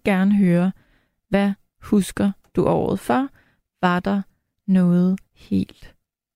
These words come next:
specielt? Jeg kigger allerede nu ud på Amanda. Har vi en igennem?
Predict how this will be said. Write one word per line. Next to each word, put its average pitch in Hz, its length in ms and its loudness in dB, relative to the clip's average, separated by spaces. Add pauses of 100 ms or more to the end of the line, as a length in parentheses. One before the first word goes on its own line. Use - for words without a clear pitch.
(220)
specielt? - 680 -4 (800)
Jeg 220 340 0
kigger 247 320 -2
allerede 214 500 0
nu 220 160 2
ud 220 280 0
på 233 80 -2
Amanda. 190 460 2
Har 226 240 -2
vi 254 200 -4
en 254 260 -4
igennem? 269 580 -2